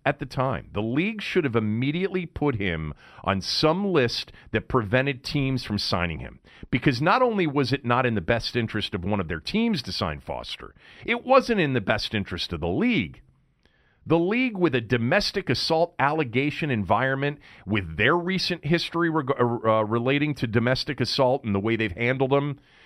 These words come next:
you know, they didn't react. They didn't react in a way that I think would have helped them and the Redskins on this. They should have made him unavailable until yesterday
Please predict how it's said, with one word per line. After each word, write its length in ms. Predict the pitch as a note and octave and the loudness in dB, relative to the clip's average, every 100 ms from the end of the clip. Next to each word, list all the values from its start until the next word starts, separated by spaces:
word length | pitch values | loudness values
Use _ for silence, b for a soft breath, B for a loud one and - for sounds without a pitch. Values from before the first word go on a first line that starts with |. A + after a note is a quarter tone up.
| b b b | b b b
you 160 | - D3 | 2 4
know, 300 | D3 C#3+ C#3+ | 6 4 0
they 320 | A#2 G#2 F3 | -8 2 2
didn't 300 | A#3+ C#4+ C#4+ | 4 0 -2
react. 800 | F3+ G3 F#3 E3 G#2 _ - - _ _ _ _ _ - | 0 2 4 2 -2 _ -18 -18 _ _ _ _ _ 0
They 200 | A2+ F#3+ | 2 4
didn't 240 | A#3 A#3 | 0 -2
react 440 | F3+ D#3+ D3+ C#3+ D#3 | 0 2 2 0 0
in 60 | |
a 80 | C#3 | 0
way 360 | A#2+ B2 B2 B2 | 2 4 4 2
that 140 | A2 | 2
I 120 | A2 | 2
think 260 | A#2 C3+ A2+ | 2 -2 2
would 140 | A#2+ | 0
have 100 | A2 | 0
helped 340 | - A#2 G2+ F#2 | 0 -2 -2 2
them 300 | B2 F3+ G#3 - | 2 4 0 2
and 260 | F3 G3+ | 2 4
the 80 | F#3+ | 2
Redskins 600 | F3 E3 - - G#2+ F2 | 4 2 0 -2 -2 0
on 180 | E2+ D2 | -4 -6
this. 380 | A#1 - - - _ _ _ b b b b | -12 -10 -10 -10 _ _ _ b b b b
They 360 | E2+ E2+ G3 C4 | -4 4 4 4
should 400 | - - B3+ A3+ | -2 0 2 4
have 400 | F3+ D#3 C3+ B2 | 4 4 2 -2
made 340 | A2 B2+ C#3+ B2+ | 0 2 2 2
him 300 | C3 B2 A#2 - | 2 0 -2 0
unavailable 880 | C#3 G3+ A3+ A#3 F#3 C3 F#2+ F#2+ - | 2 2 2 4 4 2 0 -2 0
until 420 | D#3+ D#3+ - F#3+ | 0 0 2 2
yesterday 720 | G3+ A3 G3+ - D3 G#2 C2 | 4 2 2 -2 2 2 0